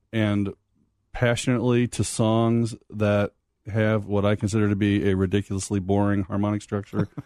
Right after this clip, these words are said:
Speaker 1: Yes, they are. It's good.
Speaker 2: Yeah.
Speaker 1: And, and, and there is, certainly is an end justifying the means component here.
Speaker 2: Hmm.
Speaker 1: As we look at the worship renewal movement,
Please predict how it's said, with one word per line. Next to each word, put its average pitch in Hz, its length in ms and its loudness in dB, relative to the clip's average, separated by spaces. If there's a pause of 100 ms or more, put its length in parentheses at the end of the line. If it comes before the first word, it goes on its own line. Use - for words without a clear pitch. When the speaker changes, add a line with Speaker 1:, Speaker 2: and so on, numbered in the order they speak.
(260)
Speaker 1:
Yes, 98 560 0 (180)
they 104 180 0
are. 101 440 2 (320)
It's 95 200 -4
good. 104 540 2
Speaker 2:
Yeah. 73 200 -8 (120)
Speaker 1:
And, 113 220 2
and, 117 340 2 (300)
and 113 360 0
there 113 160 2
is, 107 120 0
certainly 127 500 2
is 120 180 2
an 107 140 2
end 117 320 2
justifying 113 720 0
the 101 80 2
means 117 500 2
component 107 680 -2
here. 160 320 0
Speaker 2:
Hmm. 120 160 0 (520)
Speaker 1:
As 101 200 -2
we 110 80 2
look 110 220 0
at 107 100 -6
the 107 80 -4
worship 113 340 -2
renewal 110 460 2
movement, 135 500 0